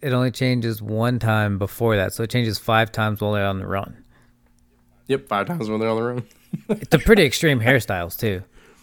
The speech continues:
Speaker 1: There's no
Speaker 2: Oh,
Speaker 1: way
Speaker 2: yeah,
Speaker 1: he's
Speaker 2: you know, there had to be work
Speaker 1: You
Speaker 2: done.
Speaker 1: think he's doing it himself? He's just up all night <laughs> dyeing his hair?
Speaker 2: But he's a, yeah, he's just a, he's an arms dealer. And that's just, I don't know. Apparently he loves to do hair, too.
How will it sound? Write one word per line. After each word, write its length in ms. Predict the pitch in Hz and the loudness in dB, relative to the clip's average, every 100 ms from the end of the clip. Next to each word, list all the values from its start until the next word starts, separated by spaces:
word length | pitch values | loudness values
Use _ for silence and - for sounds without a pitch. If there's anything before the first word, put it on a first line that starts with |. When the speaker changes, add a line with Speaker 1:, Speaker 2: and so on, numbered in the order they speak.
| _ - - _ _ _ _ _ - | _ -20 -20 _ _ _ _ _ 0
Speaker 1:
There's 200 | 139 117 | 2 6
no 200 | 135 - | 8 10
Speaker 2:
Oh, 40 | |
Speaker 1:
way 60 | 262 | 8
Speaker 2:
yeah, 140 | 240 | 6
Speaker 1:
he's 120 | 139 | 4
Speaker 2:
you 100 | 175 | 2
know, 120 | 175 | 2
there 160 | 156 180 | 2 2
had 100 | 202 | 0
to 40 | |
be 120 | 135 107 | 0 0
work 280 | 113 117 | 2 4
Speaker 1:
You 80 | - - - | 4 2 -2
Speaker 2:
done. 180 | 101 | 0
Speaker 1:
think 140 | 120 131 | 2 2
he's 100 | 113 | 2
doing 180 | 120 117 | 2 2
it 60 | |
himself? 540 | 110 104 - 117 127 - | 0 0 0 2 0 -2
He's 180 | 135 107 | -4 -2
just 180 | 107 113 | -2 -2
up 160 | 107 | 0
all 120 | 113 113 | 0 0
night 440 | 117 143 156 - - | 2 6 6 4 -2
<laughs> 100 | 175 | 0
dyeing 280 | 185 - 190 | 2 4 4
his 140 | - | 4
hair? 220 | 165 190 - - | 4 4 2 0
Speaker 2:
But 140 | 147 139 | -2 0
he's 240 | 233 208 | -2 0
a, 180 | 156 - 127 | 0 0 0
yeah, 320 | 156 151 92 | -2 -2 -2
he's 280 | - 160 156 | -4 -4 -4
just 280 | 180 - | -6 -2
a, 420 | 147 120 98 90 - - - _ _ _ _ | 0 2 0 -2 -8 -20 -20 _ _ _ _
he's 140 | - 127 | -8 -4
an 100 | 113 | -2
arms 340 | 131 160 147 | 0 0 -2
dealer. 580 | 143 151 147 151 147 135 _ _ _ _ _ _ _ _ _ _ _ _ - | -2 -2 -2 -2 -4 -8 _ _ _ _ _ _ _ _ _ _ _ _ -6
And 440 | 147 143 135 135 | -2 0 0 0
that's 200 | 127 135 - | -2 -2 -4
just, 180 | 131 110 | -6 -8
I 120 | 110 | -8
don't 140 | 131 | -2
know. 180 | 170 110 | -2 -2
Apparently 420 | - - 120 135 135 | -6 -10 -6 -2 -2
he 40 | |
loves 200 | 131 127 | -2 -4
to 60 | 123 | -6
do 140 | 127 | -6
hair, 240 | 139 131 | -6 -6
too. 300 | 107 120 92 | -6 -6 -8